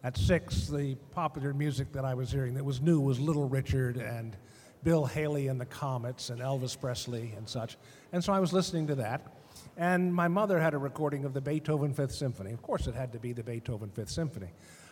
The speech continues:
Um, and she put that on, and it was just like, uh, uh, the sky opening up for me. It was such a revelation. And that's when I decided I, that's what I wanted to do. I wanted to write music.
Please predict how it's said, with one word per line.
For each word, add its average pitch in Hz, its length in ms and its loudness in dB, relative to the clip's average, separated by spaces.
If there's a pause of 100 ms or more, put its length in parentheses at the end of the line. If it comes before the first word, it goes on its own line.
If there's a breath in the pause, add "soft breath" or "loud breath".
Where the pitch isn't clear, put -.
(100)
Um, 139 520 2
and 151 180 -2
she 185 120 0
put 226 200 -6
that 165 220 0
on, 147 320 2
and 143 160 -4
it 147 100 -6
was 143 140 -8
just 135 260 -12
like, 120 160 -6 (800)
uh, 113 60 -12
uh, 117 460 -12
the 123 120 -12
sky 151 460 -4
opening 120 380 -4
up 120 180 -6 (240)
for 117 160 -6
me. 104 160 -10
It 104 100 -12
was 107 140 -12
such 139 240 -6
a 135 40 2
revelation. 117 680 -4 (100)
And 117 300 -8 (480 loud breath)
that's 131 240 -6
when 147 140 0
I 135 100 2
decided 135 400 -4
I, 127 100 -2 (140)
that's 139 260 -4
what 131 120 -4
I 127 80 -2
wanted 127 340 -2
to 127 80 -4
do. 127 220 -2
I 101 80 -6
wanted 107 300 -8
to 120 100 -4
write 113 280 -8
music. 101 300 -10